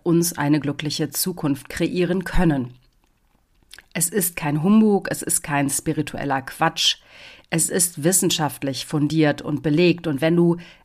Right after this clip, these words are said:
einige kleine Stellschrauben nutzt und die ein bisschen drehst oder anziehst, kannst du dir wirklich im Jahr zwanzig fünfundzwanzig ein glückliches Leben erschaffen.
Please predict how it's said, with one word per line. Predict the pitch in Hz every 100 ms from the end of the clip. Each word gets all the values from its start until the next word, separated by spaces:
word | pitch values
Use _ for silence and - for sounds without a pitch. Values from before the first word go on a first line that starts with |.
| -
einige | 175 233 214
kleine | 214 196 180
Stellschrauben | 175 - 190 269 - - 165 165 160 156
nutzt | 233 254 - -
und | 156 143
die | 160 151
ein |
bisschen | 165 170 180 165
drehst | - 156 214 220 -
oder | -
anziehst, | 87 175 247 - 156 180 214 - - - -
kannst | - 180 -
du | 170
dir | 156
wirklich | 170 180 175
im | - 147
Jahr | 147 151
zwanzig | - 147 147 151
fünfundzwanzig | 160 147 135 139 143 151 -
ein | 147
glückliches | 139 147 147 156 -
Leben | 147 165 113
erschaffen. | 120 - 123 123 123 113